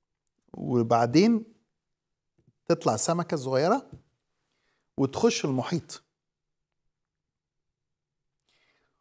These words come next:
وبعد آلاف الأميال تقضيها في المحيط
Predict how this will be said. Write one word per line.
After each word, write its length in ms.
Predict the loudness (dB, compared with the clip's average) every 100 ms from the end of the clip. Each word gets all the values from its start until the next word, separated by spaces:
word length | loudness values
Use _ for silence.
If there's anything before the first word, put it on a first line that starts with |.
| _ _ _ _
وبعد 760 | -2 6 6 6 0 0 -4 -12 _ _ _ _ _ _ _ _ _ _ _ _ _ 2
آلاف 340 | 6 6 4
الأميال 600 | 0 -2 0 0 -2 -6
تقضيها 420 | -8 -8 -4 -4 -4
في 80 |
المحيط 540 | -6 -6 -2 -4 -4